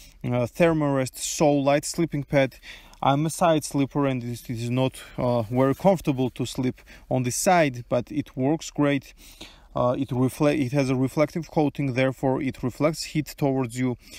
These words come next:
and, uh, it is quite versatile, and it doesn't have the <laughs> option to,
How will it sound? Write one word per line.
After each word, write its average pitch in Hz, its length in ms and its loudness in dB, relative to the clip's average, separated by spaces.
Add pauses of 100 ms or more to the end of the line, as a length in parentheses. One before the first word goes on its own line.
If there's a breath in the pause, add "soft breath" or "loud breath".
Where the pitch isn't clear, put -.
(260 loud breath)
and, 131 300 0
uh, 117 840 0 (260)
it 139 200 -2
is 127 220 -2 (160)
quite 156 220 4
versatile, 147 680 2
and 127 260 -6 (300 loud breath)
it 123 160 -2
doesn't 139 320 4
have 127 220 0
the 131 220 0
<laughs> 131 40 -8
option 151 380 2
to, 131 200 -4